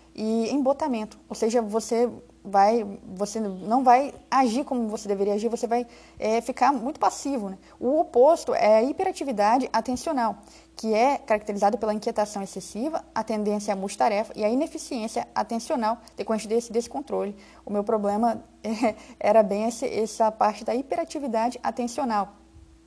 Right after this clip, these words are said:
E às vezes ainda vem, né, igual eu falei sobre ontem à noite, mas é questão ali de cultivar a gentileza, entender que é um processo. E aí agora, ó, ele faz uma sugestão pra gente sobre práticas meditativas.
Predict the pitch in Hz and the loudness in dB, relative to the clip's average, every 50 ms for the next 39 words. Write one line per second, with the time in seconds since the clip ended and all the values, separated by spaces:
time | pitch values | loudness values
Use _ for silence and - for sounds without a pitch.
0 | - _ - - - _ _ - 208 190 196 202 208 208 190 202 165 175 190 190 | -20 _ -20 -20 -20 _ _ -10 -6 -4 -2 0 2 2 0 0 0 -2 -2 -2
1 | 202 196 214 247 233 247 254 233 214 196 185 180 - - 196 190 190 - 208 196 | -2 -2 -2 0 0 0 -2 -2 -2 -2 -4 -4 -2 -4 -4 -4 -4 -6 -6 -6
2 | 190 175 180 180 - 190 180 175 180 214 240 - - - - - - - - 226 | -4 -4 -4 -4 -6 -6 -6 -6 -6 -8 -10 -12 -16 -20 -20 -20 -20 -8 -4 -2
3 | 208 208 214 220 220 277 262 - 247 254 240 233 233 226 240 247 - 254 247 - | 0 2 0 0 0 -2 -6 -2 -2 0 0 0 -2 -2 -4 -6 -6 -6 -8 -4
4 | 277 247 240 247 247 262 247 - - - 240 277 262 233 214 - 208 208 214 254 | 0 0 2 2 0 -2 -4 -2 0 2 2 2 2 0 -4 -4 -4 -2 -2 -2
5 | - 277 247 - - 208 196 - - 180 165 - - - _ _ _ _ _ - | -2 -4 -4 -2 -4 -4 -4 -6 -8 -8 -8 -10 -16 -20 _ _ _ _ _ -20
6 | - - - - - - - 247 262 311 330 302 277 254 285 294 294 254 220 202 | -20 -20 -20 -20 -14 -2 2 4 4 6 6 6 6 6 6 6 6 6 4 2
7 | - - - - - - 247 262 - 247 254 262 285 294 285 - 269 247 208 214 | 0 -12 -20 -10 -4 -2 0 2 4 4 4 4 4 -2 -2 0 -2 -2 -2 -2
8 | 208 - - 202 202 214 220 214 190 185 208 233 - - - - - 214 226 - | -4 -4 -4 -4 -2 -2 -2 -2 -2 -4 -6 -6 -8 -10 -10 -6 -4 -2 2 4
9 | 214 208 214 - - 226 214 220 214 - - 262 269 - - - 196 180 175 170 | 4 4 4 2 0 -2 -2 -2 -4 -4 -4 -6 -6 -6 -6 -8 -8 -8 -8 -10
10 | - | -12